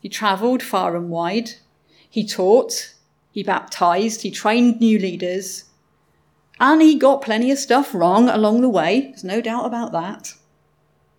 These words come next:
He's credited with writing rather a lot of letters to different churches who were trying to work out what discipleship looked like. And each one of them ends with some words of blessing. He, he prays for them as he finishes up.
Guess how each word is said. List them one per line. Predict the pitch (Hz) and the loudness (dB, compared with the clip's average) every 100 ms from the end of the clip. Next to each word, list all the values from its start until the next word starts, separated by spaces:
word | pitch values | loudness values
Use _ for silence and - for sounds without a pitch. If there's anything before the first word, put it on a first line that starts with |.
| _ _ _ _ _ _ _ - | _ _ _ _ _ _ _ -20
He's | - 226 | -10 -10
credited | - 320 320 269 - 175 | -2 0 2 0 -2 -6
with | 196 196 | -6 -6
writing | 196 196 196 202 - | -6 -6 -10 -14 -8
rather | 214 226 233 208 | -4 -2 -2 -4
a | 196 | -4
lot | 202 202 - | 0 -2 -2
of | 170 | -6
letters | 170 165 175 175 | -10 -10 -12 -12
to | - | -8
different | 196 208 202 202 | -8 -6 -8 -8
churches | - 196 - - 170 165 170 - _ | 0 0 0 -4 -4 -6 -10 -20 _
who | 208 | 0
were | 196 | 0
trying | 196 196 196 | -2 -6 -6
to | 190 | -6
work | 185 180 180 | 0 0 0
out | 180 - | -4 -4
what | 175 - | -6 -8
discipleship | - 165 180 185 - - 196 | -8 -6 -4 -6 -8 -10 -6
looked | 196 - | -8 -8
like. | 165 151 - - _ _ _ _ _ _ _ _ _ _ - | -12 -12 -14 -20 _ _ _ _ _ _ _ _ _ _ -6
And | 240 330 | -4 -4
each | 339 339 | -6 -4
one | 294 254 | -2 -2
of | 220 | -2
them | 175 175 | -8 -6
ends | 220 196 175 180 185 | -8 -8 -10 -14 -10
with | 190 | -8
some | 220 214 | -6 -8
words | 208 202 196 190 | -8 -10 -10 -14
of | 175 | -12
blessing. | 196 190 185 - 160 | -10 -10 -12 -14 -14
He, | 175 196 - | -12 -14 -12
he | 226 | -12
prays | - 277 240 185 - | -6 -4 -4 -4 -12
for | 175 170 | -12 -10
them | 170 | -10
as | 165 180 | -12 -14
he | |
finishes | 185 196 185 185 196 190 | -12 -12 -12 -12 -12 -10
up. | 170 - - | -10 -12 -20